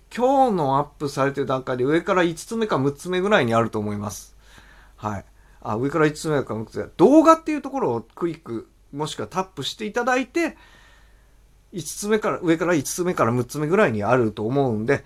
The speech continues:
これは見てください。で、この動画は、まあ、メンタルにいいことを、うつ病を経験した人からお伝えしてるっていうことなんですけれども、まあ、大半見てる人が、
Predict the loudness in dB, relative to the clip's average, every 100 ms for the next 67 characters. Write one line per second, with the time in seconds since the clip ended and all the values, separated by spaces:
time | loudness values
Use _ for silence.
0 | -10 -10 -4 -2 -2 -6 -10 -10 -12 -12
1 | -16 -6 0 0 -2 _ -20 _ _ -20
2 | -20 -20 -20 -20 -20 -8 0 0 0 0
3 | 2 6 8 8 8 8 8 10 10 8
4 | 4 -4 -4 -4 -8 _ _ _ _ _
5 | _ _ -2 0 0 0 0 0 0 0
6 | -4 -4 0 2 2 0 -10 _ -10 -8
7 | -2 2 6 4 4 -2 -2 -2 -2 -2
8 | -4 -4 -2 -2 -2 -8 -14 -8 -8 -6
9 | -6 -8 -10 -14 -12 -12 -12 -16 -14 -12
10 | -12 -14 -10 -2 -2 -2 -2 0 2 2
11 | 0 0 0 -2 -2 -4 0 0 -2